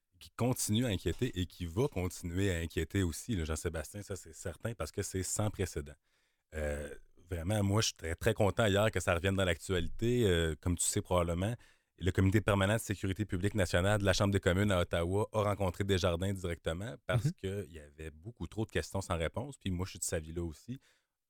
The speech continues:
Speaker 1: On, on, je suis pas le seul à se demander qu'est-ce qui se passe avec ça, là. Moi, personnellement, j'ai été touché par ça. J'ai reçu ma lettre en
Speaker 2: T'as reçu
Speaker 1: retour.
Speaker 2: la lettre ?
Speaker 1: J'ai reçu ma belle lettre en retour de vacances. C'était super. J'étais allé m'inscrire sur Equ-, Equifax, euh,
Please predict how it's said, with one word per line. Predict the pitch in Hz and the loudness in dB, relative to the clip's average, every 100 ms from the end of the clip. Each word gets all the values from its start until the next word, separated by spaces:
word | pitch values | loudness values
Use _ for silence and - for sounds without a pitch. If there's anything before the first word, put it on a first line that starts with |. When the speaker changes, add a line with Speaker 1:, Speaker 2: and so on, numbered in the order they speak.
| _ _ - | _ _ -8
Speaker 1:
On, | 87 87 92 | -4 -4 -4
on, | 85 80 | -4 -4
je | 76 | -4
suis | - | 0
pas | 101 | 2
le | |
seul | - 127 | 4 4
à | 98 | 4
se | - | 2
demander | 95 90 101 | 2 2 2
qu'est-ce | 92 - | 0 -4
qui | |
se | - | -2
passe | 101 95 | 0 2
avec | 78 - | 0 0
ça, | 101 | 0
là. | 92 | 0
Moi, | 107 | 0
personnellement, | 98 - 92 95 110 95 | -2 -2 -2 -2 -2 -4
j'ai | 90 120 | -4 -4
été | 123 | -4
touché | - - 117 | -8 -8 -4
par | 87 85 | -4 -4
ça. | 98 104 | -6 -6
J'ai | 87 | -6
reçu | - 110 | -6 -4
ma | 90 | -2
lettre | 101 - | -4 4
en | |
Speaker 2:
T'as | 120 | 6
reçu | - 196 | 8 8
Speaker 1:
retour. | |
Speaker 2:
la | 165 131 | 8 8
lettre ? | 185 - | 6 2
Speaker 1:
J'ai | 101 | -2
reçu | - - | 0 2
ma | 113 87 | 4 4
belle | 87 110 113 | 4 4 4
lettre | 104 104 90 | 2 0 0
en | |
retour | 85 95 90 | -2 -2 -2
de | 85 | 0
vacances. | 78 - 82 85 85 | 0 -2 -4 -6 -12
C'était | - 69 | -14 -14
super. | - - 85 87 | -12 -8 -4 -2
J'étais | 82 | -2
allé | 85 | -2
m'inscrire | 82 - 92 | -4 -4 -8
sur | - | -8
Equ-, | 85 _ 85 76 71 | -10 _ -18 -16 -14
Equifax, | 78 - 90 87 - 76 | -16 -6 -4 -4 -6 -12
euh, | 57 55 | -12 -16